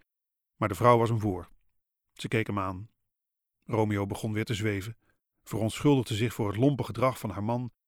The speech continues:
en vroeg vervolgens naar de prijs van de twee Marie Claires.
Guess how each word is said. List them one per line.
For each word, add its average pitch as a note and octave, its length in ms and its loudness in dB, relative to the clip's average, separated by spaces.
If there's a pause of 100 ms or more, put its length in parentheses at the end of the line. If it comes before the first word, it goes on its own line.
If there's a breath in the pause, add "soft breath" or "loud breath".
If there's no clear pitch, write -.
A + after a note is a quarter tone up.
(220)
en B2+ 140 -4
vroeg D#3+ 180 4
vervolgens A#2+ 400 4
naar A#2 100 -2
de G2 60 -6
prijs A2+ 540 0
van A#2 120 -2
de A2 80 0
twee G2+ 240 -2
Marie G2+ 240 -2
Claires. F#2 500 -4